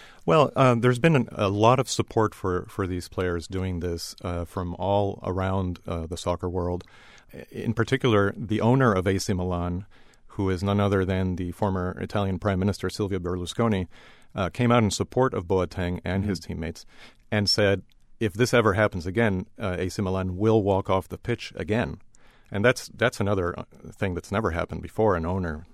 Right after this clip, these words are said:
Speaker 1: basically backing up his players like that. Um, the question is, though, this was a very insignificant game. It was a friendly game against a team that nobody, you know, hardly anybody has heard of. Will a top team like A C Milan do this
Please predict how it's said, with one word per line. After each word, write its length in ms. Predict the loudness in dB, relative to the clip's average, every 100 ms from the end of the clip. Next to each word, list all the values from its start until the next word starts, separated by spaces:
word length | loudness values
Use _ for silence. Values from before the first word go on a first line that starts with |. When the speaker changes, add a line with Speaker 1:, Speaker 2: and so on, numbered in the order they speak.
| -8
Speaker 1:
basically 380 | -8 -8 -10 -4
backing 360 | -4 -4 -6
up 120 | -8
his 100 | -10
players 320 | -2 -2 -2 -4
like 140 | -6
that. 180 | -4 -4 -8 -20 -20 -20 -10
Um, 300 | 0 2 2 -4
the 100 | -6
question 380 | 0 0 2 0
is, 200 | 0 0
though, 340 | -2 -2 -2 -8 _ -20 -20 _ -4
this 200 | -2 0
was 160 | 2
a 80 | 2
very 540 | 4 2 4 2 0 -4 -20 _ -2
insignificant 720 | -2 0 -2 -2 -2 -4 -6
game. 260 | -6 -8 -8
It 80 | -8
was 140 | -8
a 60 | -8
friendly 640 | 0 2 4 2 0 -4 -8
game 280 | -4 -4 -4
against 260 | -6 -8
a 60 | -8
team 240 | -4 -4
that 100 | -2
nobody, 420 | -4 -6 -6 -8 -10 -10
you 80 | -8
know, 80 |
hardly 320 | -2 -2 0 -2
anybody 340 | 0 -2 -4
has 140 | -4
heard 200 | 0 2
of. 200 | 2 -4 -8 -20 -20 -20 -20 -4
Will 500 | 2 6 6 6 2 -8 -16
a 80 | -10
top 280 | 2 2 2
team 220 | -2 0
like 160 | 0 -2
A 80 |
C 100 | -4
Milan 360 | -4 -2 -2 -2
do 140 | -2
this 320 | 0 0 -2